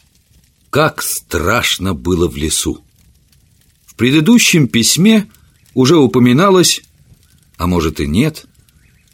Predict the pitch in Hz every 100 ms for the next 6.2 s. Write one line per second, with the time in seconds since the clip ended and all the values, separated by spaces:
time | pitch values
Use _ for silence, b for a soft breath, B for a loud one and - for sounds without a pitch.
0 | _ _ 90 - 113 104 101 90 135 147
1 | 139 _ 95 127 139 120 92 98 127 117
2 | 104 101 123 120 76 87 117 117 - 135
3 | - 73 - _ _ - _ _ - -
4 | 107 90 156 170 151 139 - 123 165 147
5 | 127 - 104 110 92 67 156 170 151 -
6 | 147 127